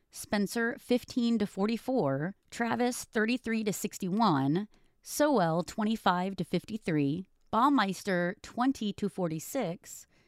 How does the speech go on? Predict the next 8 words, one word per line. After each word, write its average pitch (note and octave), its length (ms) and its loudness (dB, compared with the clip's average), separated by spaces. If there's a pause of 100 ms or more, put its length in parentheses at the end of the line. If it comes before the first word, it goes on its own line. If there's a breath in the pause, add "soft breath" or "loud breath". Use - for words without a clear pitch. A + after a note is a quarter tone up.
(200)
and F3+ 220 2
Rifkin A3+ 400 0
twenty-one F#3 460 -2
to D#3 80 -4
thirty-nine. D3 760 -2 (220)
So - 260 -2
we A#3 180 0
see, F#3+ 840 -4